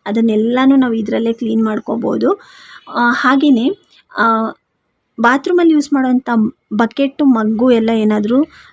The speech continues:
ತುಂಬ ಸ್ಟೈನ್ಸ್ ಆಗಿದ್ರೆ, ಕಲೆಗಳಾಗಿದ್ರೆ, ಆ ಕರೆಗಳನ್ನು ಕ್ಲೀನ್ ಮಾಡೋದಕ್ಕೆ ಅಥವಾ ಬಕೆಟನ್ನು ಕ್ಲೀನ್ ಮಾಡಲಿಕ್ಕೆ, ಮಗ್ಗನ್ನು ಕ್ಲೀನ್ ಮಾಡಲಿಕ್ಕೆ ಈ ಲಿಕ್ವಿಡನ್ನು ಯೂಸ್ ಮಾಡ್ಕೊಳ್ಳಿ.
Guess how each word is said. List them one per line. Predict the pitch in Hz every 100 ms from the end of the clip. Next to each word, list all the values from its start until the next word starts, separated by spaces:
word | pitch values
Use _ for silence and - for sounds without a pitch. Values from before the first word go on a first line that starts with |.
| _
ತುಂಬ | 269 277
ಸ್ಟೈನ್ಸ್ | 311 - 247 254 285 269
ಆಗಿದ್ರೆ, | 214 214 220 226 _ _ _
ಕಲೆಗಳಾಗಿದ್ರೆ, | - 240 262 285 240 220 208 214 220 240 - _ - - _ _ -
ಆ | 262
ಕರೆಗಳನ್ನು | 320 - 240 262 269 269 262 254 254 262 _ _ _ _ _ _ _ _ -
ಕ್ಲೀನ್ | 294 311 330
ಮಾಡೋದಕ್ಕೆ | 262 233 233 -
ಅಥವಾ | - 220 262 277
ಬಕೆಟನ್ನು | 214 214 240 247 240 247
ಕ್ಲೀನ್ | 254 247 247
ಮಾಡಲಿಕ್ಕೆ, | 233 220 214 240
ಮಗ್ಗನ್ನು | 226 214 220 240 226
ಕ್ಲೀನ್ | 226 220 220
ಮಾಡಲಿಕ್ಕೆ | 214 277 -
ಈ | 247 226
ಲಿಕ್ವಿಡನ್ನು | 226 220 226 220 226
ಯೂಸ್ | 226 220 220
ಮಾಡ್ಕೊಳ್ಳಿ. | 214 202 - 208